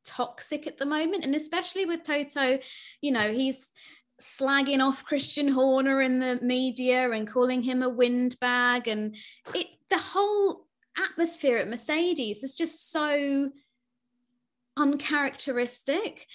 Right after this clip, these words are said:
And I think that, that I wouldn't be surprised if, like, that's a small part to play as to why we're watching them really struggle. Obviously, they had a shocker in Monaco, they've had a shocker in Baku, even worse. We thought Monaco couldn't get worse, and then we turned up here.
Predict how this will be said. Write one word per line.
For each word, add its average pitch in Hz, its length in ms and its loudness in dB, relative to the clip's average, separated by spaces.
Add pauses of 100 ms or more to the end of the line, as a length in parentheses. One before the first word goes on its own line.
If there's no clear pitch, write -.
(320)
And 285 380 2 (520)
I 285 180 2
think 370 600 0 (140)
that, 240 320 0 (500)
that 262 200 0
I 269 100 6
wouldn't 294 220 2
be 294 80 0
surprised 285 340 -2
if, 208 80 -10
like, 220 220 -2
that's 254 200 -2
a 220 40 -10
small 247 240 -2
part 240 220 -4
to - 60 -16
play 240 220 0
as 226 160 -4
to 220 140 -10
why 214 440 -2
we're 214 140 -2
watching 202 640 -6
them 202 380 -6 (100)
really 226 200 0
struggle. 220 360 -2
Obviously, 208 300 -6
they 196 60 -6
had 208 120 -4
a 196 40 -4
shocker 269 340 -4
in 220 80 -2
Monaco, 196 420 -4
they've 190 100 -6
had 208 140 -4
a 208 40 -8
shocker 294 380 -4
in 208 220 -2
Baku, 214 300 -4
even 214 340 0
worse. 240 240 0
We 233 60 -10
thought - 280 -4
Monaco 226 400 0
couldn't 170 260 -10
get 170 200 -6
worse, 196 340 -2
and 214 120 -6
then 214 320 -4
we 226 140 -6
turned 220 260 -6
up 208 120 -8
here. 208 360 -4